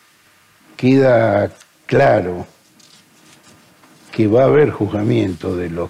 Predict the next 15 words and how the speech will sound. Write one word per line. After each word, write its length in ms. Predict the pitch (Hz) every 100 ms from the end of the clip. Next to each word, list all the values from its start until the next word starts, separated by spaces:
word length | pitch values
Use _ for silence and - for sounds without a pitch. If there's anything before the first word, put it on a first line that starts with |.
| -
crímenes 460 | 107 110 98 92 92
de 100 | 92
lesa 260 | 110 -
humanidad 400 | 98 92 104 107 -
cometidos 440 | 90 92 101 107
dentro 200 | 104 113
de 60 | 120
la 60 |
dictadura, 720 | 131 139 160 160 147 151 160 - _ _ _ _ _ _ _ _ _ _ _ _ _ _ _ _ _ - - _
hay 360 | - - 156 151
un, 240 | 143 131 123 _ _ -
un 300 | 127 127 -
cambio 800 | - 175 156 123 113 117 117 127 - - - _ _ _ _ _ _ -
de 220 | 90 98
objetivo 920 | 101 - 104 101 151 127 113 131 143